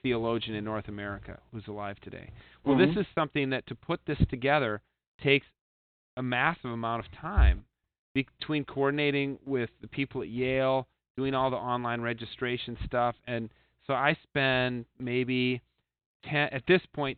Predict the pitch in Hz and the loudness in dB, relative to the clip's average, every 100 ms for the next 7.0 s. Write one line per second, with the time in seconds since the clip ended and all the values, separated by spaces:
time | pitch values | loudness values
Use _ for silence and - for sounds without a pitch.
0 | - 135 131 127 123 117 117 117 - 110 | -6 -4 0 0 -2 -2 -4 -4 -4 -6
1 | 104 107 107 107 107 101 - 123 113 127 | -6 -6 -6 -6 -6 -8 -8 -8 -8 -4
2 | 127 131 - 156 196 - 131 - 120 113 | 0 0 0 0 2 0 -6 -4 -4 -4
3 | 113 123 120 113 110 123 110 107 101 - | -4 -8 -6 -6 -8 -6 -6 -6 -12 -18
4 | _ _ - 117 87 113 110 110 107 101 | _ _ -8 -8 -2 -2 0 -2 -6 -8
5 | 104 - - 101 - - - - _ _ | -14 -14 -10 -10 -10 -8 -8 -8 _ _
6 | _ _ - 117 104 104 - - - 151 | _ _ -6 -2 -2 -6 -12 -12 0 0